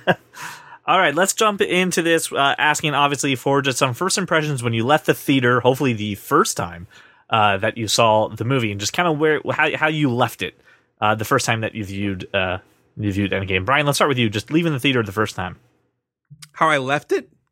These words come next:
Speaker 1: Yeah, how did you feel when, when the credits started
Speaker 2: Broken.
Speaker 1: and everything?
Speaker 2: I just answered your question.
Speaker 1: Just, just broken? That's it?
Speaker 2: N-, I wa-, I mean, we all know I'm gonna give this movie a good review. It was amazing.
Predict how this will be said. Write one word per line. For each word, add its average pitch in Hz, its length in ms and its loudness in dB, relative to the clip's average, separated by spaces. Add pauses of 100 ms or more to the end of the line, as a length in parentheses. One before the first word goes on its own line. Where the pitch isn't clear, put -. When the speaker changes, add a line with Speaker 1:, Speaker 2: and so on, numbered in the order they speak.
(140)
Speaker 1:
Yeah, 381 280 2
how 165 120 0
did 208 160 -4
you 220 40 -2
feel 240 240 0
when, 240 300 -2
when 220 140 -2
the 208 60 -2
credits 233 280 0
started 247 220 4
Speaker 2:
Broken. 247 160 0
Speaker 1:
and 233 60 -8
everything? 147 280 -4 (720)
Speaker 2:
I - 80 -6
just 143 180 0
answered 131 240 0
your 123 120 -4
question. 113 340 -4
Speaker 1:
Just, 120 220 -2
just 127 180 -2
broken? 147 300 2
That's 127 220 0
it? 151 140 2 (1160)
Speaker 2:
N-, 233 160 -14
I 190 140 2
wa-, 233 220 -2
I - 100 2
mean, 254 200 -4 (1040)
we 202 120 2
all 240 140 4
know 233 140 2
I'm 208 60 0
gonna 208 140 0
give 202 180 2
this 190 180 -4
movie 202 340 -2
a 165 40 -4
good 185 180 2
review. 170 360 4
It 123 100 0
was 165 140 2
amazing. 175 560 0